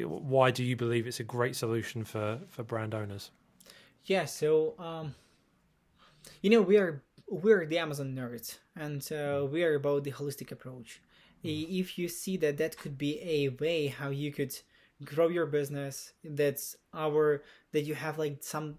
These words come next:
Speaker 2: some the same thoughts, and, uh, you are speaking not as the Amazon seller, uh, you speaking just as, like, the Amazon brand,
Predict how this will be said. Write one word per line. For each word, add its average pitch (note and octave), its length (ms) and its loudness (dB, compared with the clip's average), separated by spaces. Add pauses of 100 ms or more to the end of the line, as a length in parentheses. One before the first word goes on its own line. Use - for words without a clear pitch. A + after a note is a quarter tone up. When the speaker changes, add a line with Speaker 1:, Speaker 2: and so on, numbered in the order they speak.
Speaker 2:
some D#3 240 -8
the C#3+ 100 -6
same D3 240 -6
thoughts, - 420 -8 (320)
and, C#3+ 320 -6
uh, C#3 320 -2
you C#3 360 0
are D3+ 100 4
speaking D3 420 -6
not D#3+ 220 -4 (100)
as C3+ 160 -8
the C#3 140 -2
Amazon C#3 320 -6
seller, C3+ 460 -6 (420)
uh, C3 1000 -6
you C#3+ 200 -6
speaking C#3 420 -6
just C#3+ 340 -4
as, D3 240 -12
like, C#3 200 -8
the C#3+ 120 -2
Amazon C#3+ 320 -4
brand, C3+ 440 -4